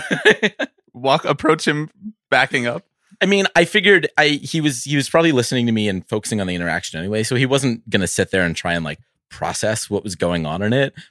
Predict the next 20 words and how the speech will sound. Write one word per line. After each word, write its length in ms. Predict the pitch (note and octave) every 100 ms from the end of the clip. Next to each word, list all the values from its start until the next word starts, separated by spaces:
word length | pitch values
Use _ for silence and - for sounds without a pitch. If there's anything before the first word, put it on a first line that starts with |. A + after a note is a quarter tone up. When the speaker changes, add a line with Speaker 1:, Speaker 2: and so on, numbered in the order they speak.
| -
Speaker 1:
But 100 | A3+
I 40 |
Speaker 2:
Yeah. 60 | C#3
Speaker 1:
also 200 | D3 D3+
wasn't 260 | B2 A2
interested 400 | G2+ F#2+ - F#2+
in 120 | F2+ F2
having 340 | F#2+ F2+ F#2
him 240 | F2+ F2
be 160 | E2 F2+
like, 320 | D#2+ D#2+ - _ _ _ _ -
Speaker 2:
"What's 160 | A#2
on 100 | A2+
your 100 | G#2+
shirt?" 380 | G2+ C3+ A2 D#2+ -
Speaker 1:
"What's 260 | A2+ A#2
on 80 | B2
your 60 | A#2
shirt?" 280 | - A2+ -
Or, 280 | A2+ A2+